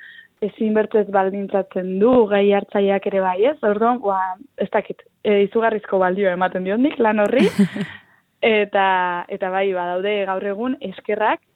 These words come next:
Speaker 1: e, Euskal Herrian haunitz, ba, miresten ditudanak, bai.
Speaker 2: Mhm. Hor, askotan nik ikusi dudanagatik edo, en, dira agian hasieran bertsolari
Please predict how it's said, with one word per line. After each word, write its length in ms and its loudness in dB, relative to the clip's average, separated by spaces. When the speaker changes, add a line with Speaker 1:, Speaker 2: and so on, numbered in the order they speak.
Speaker 1:
e, 260 -8
Euskal 320 -4
Herrian 260 -2
haunitz, 360 -6
ba, 340 -2
miresten 500 2
ditudanak, 540 -2
bai. 220 0
Speaker 2:
Mhm. 300 4
Hor, 280 2
askotan 1400 4
nik 220 4
ikusi 340 0
dudanagatik 1040 4
edo, 420 2
en, 760 2
dira 280 0
agian 240 0
hasieran 460 2
bertsolari 1400 2